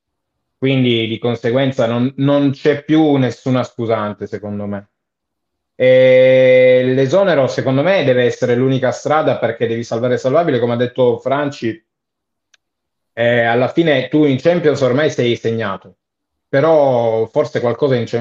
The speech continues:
in campionato lo puoi ancora fare, quindi qualche soldo lo devi recuperare da lì.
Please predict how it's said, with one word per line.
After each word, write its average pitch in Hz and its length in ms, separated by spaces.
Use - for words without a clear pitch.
in 113 460
campionato 127 420
lo 104 80
puoi 107 160
ancora 107 260
fare, 98 400
quindi 98 640
qualche 127 320
soldo 143 360
lo 120 100
devi 117 180
recuperare 117 480
da 110 80
lì. 104 180